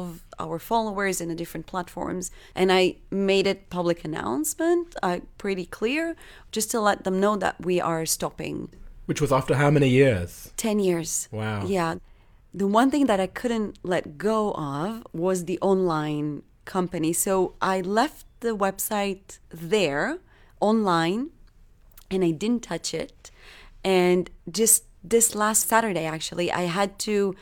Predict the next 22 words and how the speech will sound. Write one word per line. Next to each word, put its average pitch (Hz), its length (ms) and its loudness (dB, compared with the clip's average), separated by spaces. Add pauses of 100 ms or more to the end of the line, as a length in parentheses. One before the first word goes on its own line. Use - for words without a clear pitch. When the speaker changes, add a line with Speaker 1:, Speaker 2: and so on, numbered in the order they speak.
(260)
Speaker 1:
make 190 240 4
a 202 60 -4
decision 185 420 -2
whether 170 240 -2
or 175 120 0
not 170 180 0 (100)
I 175 40 -2 (180)
keep 185 320 -6
it - 240 -14 (280)
online 170 640 2
because 170 460 0 (500)
we 196 80 0
keep 190 220 -4
spending 175 440 2
money 240 280 4
on 156 220 2
it 208 220 2 (200)
and 185 220 2
it's - 260 0
not 180 260 6 (280)
working 180 500 2 (100)
technically. - 640 -8